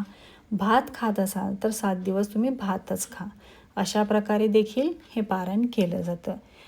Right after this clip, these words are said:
आणि ज्यांना जमत नाही, त्यांनी सगळं काही खाऊन देखील पारायण करतात. फक्त आपल्या मनातला भाव हा महत्त्वाचा असतो. तर तुम्हाला जर ह्याचे खूप असे नियम पाळून पारायण करायचं असेल, तर तुमची इच्छा. आणि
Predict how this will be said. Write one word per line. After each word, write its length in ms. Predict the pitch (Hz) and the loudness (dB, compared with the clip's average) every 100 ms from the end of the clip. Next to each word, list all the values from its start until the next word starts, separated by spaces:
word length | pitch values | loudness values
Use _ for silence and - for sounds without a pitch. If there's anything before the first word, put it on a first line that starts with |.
| - | -12
आणि 200 | - 196 | -2 0
ज्यांना 380 | 190 202 196 208 | 4 4 4 4
जमत 400 | 220 202 220 294 | 6 6 6 4
नाही, 280 | 277 214 208 | 2 2 2
त्यांनी 260 | 208 254 294 | 2 0 0
सगळं 460 | - 226 202 226 | 2 2 6 4
काही 260 | 254 247 254 254 | 4 2 0 0
खाऊन 320 | 214 202 196 | 2 4 4
देखील 260 | 185 - | 2 -2
पारायण 460 | 254 - 185 180 180 | 0 0 0 0 -4
करतात. 340 | 170 175 190 196 - - - _ | -4 -4 -2 -4 -8 -20 -20 _
फक्त 320 | 226 233 - 269 | 4 4 4 0
आपल्या 400 | - 202 202 202 | 2 -2 0 2
मनातला 560 | 208 196 185 196 214 226 | 2 2 0 -2 -2 0
भाव 440 | 208 208 202 226 240 | -2 -2 0 2 -2
हा 200 | - 208 | 0 2
महत्त्वाचा 680 | 208 196 180 190 196 190 214 | 4 4 2 -2 -2 0 -2
असतो. 560 | 208 254 - 185 - - _ _ - - - - - | 0 0 0 -4 -4 -12 _ _ -20 -20 -20 -20 -6
तर 60 | 202 | -4
तुम्हाला 500 | 196 202 190 190 196 196 202 | 0 0 0 0 0 -2 0
जर 160 | 202 202 | 2 4
ह्याचे 340 | 196 196 202 208 | 2 2 0 2
खूप 260 | 220 226 | 2 4
असे 200 | 220 208 | 2 2
नियम 340 | 214 190 190 214 | 0 2 2 0
पाळून 340 | 220 220 226 | 2 0 0
पारायण 340 | 233 208 208 214 | 0 0 0 0
करायचं 420 | 214 208 208 214 | 2 0 2 0
असेल, 300 | 214 220 233 - _ - | 2 0 0 -4 _ -6
तर 60 | 254 | -2
तुमची 300 | 277 262 240 | 2 2 4
इच्छा. 340 | 185 - - 185 - - - - - | 0 0 -6 -6 -8 -20 -20 -20 -6
आणि 280 | 196 196 | 0 0